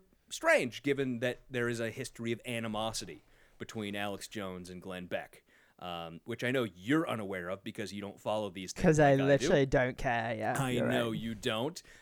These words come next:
Speaker 1: uh, but Alex Jones has talked plenty of shit about Glenn Beck throughout his career. Glenn Beck, of course, has used Alex Jones as the, "Look, there's still people crazier than me, so I'm not really that crazy" example. So,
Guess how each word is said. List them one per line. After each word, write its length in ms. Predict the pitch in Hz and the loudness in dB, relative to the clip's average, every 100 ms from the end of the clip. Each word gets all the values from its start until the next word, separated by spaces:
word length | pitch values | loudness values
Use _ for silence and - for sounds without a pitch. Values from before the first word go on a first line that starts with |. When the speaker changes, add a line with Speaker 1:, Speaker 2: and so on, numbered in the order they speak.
| - | -6
Speaker 1:
uh, 140 | 110 | -4
but 140 | 107 131 | -2 0
Alex 320 | 131 131 123 | 4 2 0
Jones 320 | - 120 113 | -4 -2 -2
has 140 | 117 110 | -6 -8
talked 380 | - 107 - - | -6 -6 -6 -16
plenty 540 | - - 131 127 120 | -10 -2 -2 -2 -2
of 100 | 113 | -4
shit 320 | - - 110 - | -4 -4 -6 -6
about 300 | 110 104 98 | -6 -4 -6
Glenn 260 | 90 98 95 | -8 -8 -8
Beck 220 | 98 98 | -6 -6
throughout 200 | 104 90 | -6 -6
his 160 | 120 127 | -6 -6
career. 420 | - 120 123 113 - - | -4 -2 0 -2 -8 -20
Glenn 260 | - 101 101 | -10 -8 -4
Beck, 220 | 123 127 | -2 -2
of 100 | 113 | -4
course, 300 | - 113 107 | -6 -6 -4
has 260 | - 113 92 | -4 -4 -4
used 260 | 113 117 - | -6 -6 -6
Alex 340 | 110 113 107 - | -2 -2 -4 -8
Jones 480 | - 147 139 143 110 | -2 0 0 -2 -4
as 240 | 113 110 | -4 -6
the, 220 | 104 110 - - - | -6 -8 -10 -14 0
"Look, 340 | 131 156 - | 2 2 0
there's 200 | 117 104 | -6 -4
still 240 | - 127 | -2 -2
people 300 | - 110 107 | -4 -8 -8
crazier 520 | 98 - 117 127 131 135 | -10 -6 -4 -4 -4 -4
than 180 | 135 135 | -4 -4
me, 160 | 147 | -6
so 120 | 139 | -4
I'm 100 | 107 110 | -6 -4
not 180 | 107 | -6
really 240 | 107 104 95 | -6 -8 -6
that 300 | 98 110 - | 0 0 0
crazy" 420 | - 147 151 170 | 0 0 0 -2
example. 560 | 165 170 170 185 233 269 - - - | -6 -2 -2 -2 -4 -6 -14 -20 -8
So, 400 | - 170 151 | 4 6 6